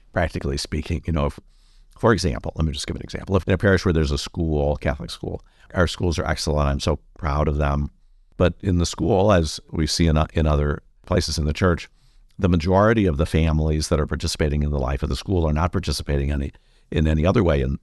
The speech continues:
in the life of the parish. So, um, there's, they don't have an active sacramental life, active worship life. Well, we know, we know who they are. We know these folks are our neighbors, our friends often. So how can, how can we invite them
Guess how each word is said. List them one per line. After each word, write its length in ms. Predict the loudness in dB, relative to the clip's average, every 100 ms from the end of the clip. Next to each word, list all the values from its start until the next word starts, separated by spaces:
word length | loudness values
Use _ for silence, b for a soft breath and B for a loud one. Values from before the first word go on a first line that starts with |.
| -6
in 80 | -6
the 60 |
life 260 | -4 -8 -8
of 60 |
the 60 | -8
parish. 400 | -8 -8 -8 -4
So, 200 | -2 -2 -6 b b b _ -4
um, 160 | -2
there's, 340 | 2 2 0 -6 -8
they 200 | -4 0
don't 160 | 2
have 140 | 2 0
an 60 |
active 340 | 0 -2 -4 -4
sacramental 500 | -4 -2 0 0 0
life, 340 | 0 -4 -6 _ _ -20 -10
active 440 | -8 -4 -4 -4 -10 b -2
worship 360 | 0 2 -2
life. 320 | 0 -2 -2 -6 _ -8
Well, 80 | 0
we 80 | 2
know, 280 | 4 2 0 0
we 100 | 2
know 220 | 4 2
who 80 | 2
they 160 | 2
are. 380 | 2 0 0 -2 -8 b b
We 80 | 0
know 200 | 2 4
these 240 | 2 0
folks 240 | 0 0 2
are 100 | 2
our 100 | 2
neighbors, 560 | 2 0 2 0 -2
our 100 | -4
friends 540 | -2 -2 0 -2 -4 -6
often. 420 | -6 -6 -4 -6 _ _ _ _ _ _
So 300 | 0 2 2 0
how 220 | 0 0
can, 440 | 2 2 2 0 -6 _ _ -6
how 120 | -4
can 140 | 0 2
we 100 | 2
invite 400 | 2 2 2 2
them 420 | 0 2 0 -4